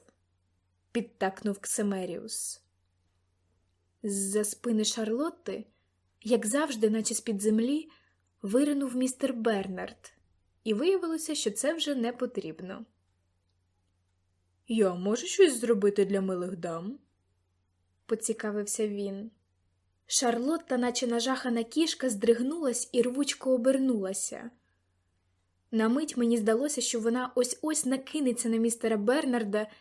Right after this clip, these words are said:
і вгатить йому просто в сонячне сплетіння. Проте, хоч пальці на її ногах і тремтіли,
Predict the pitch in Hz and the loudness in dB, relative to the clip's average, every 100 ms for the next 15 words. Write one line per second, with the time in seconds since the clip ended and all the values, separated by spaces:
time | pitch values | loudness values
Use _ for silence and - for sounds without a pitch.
0 | _ _ 247 226 247 254 302 - 240 233 | _ _ -2 0 -2 0 0 2 2 2
1 | 233 285 294 - 262 - 269 262 254 - | 4 2 2 0 -2 0 2 2 2 0
2 | 262 262 277 277 277 233 196 170 - - | 0 -2 -2 -2 -2 -4 -4 -6 -10 -10
3 | - _ _ _ _ - - _ _ _ | -12 _ _ _ _ -20 -20 _ _ _
4 | _ _ _ _ _ _ _ 247 233 320 | _ _ _ _ _ _ _ 0 0 0
5 | 349 277 254 - 285 285 277 233 226 220 | -4 -2 -4 -2 -2 -2 0 0 0 0
6 | 226 220 226 220 226 208 220 220 - 330 | 0 0 -2 -4 -4 -4 -4 -4 -4 -2
7 | 359 233 - | 0 0 -4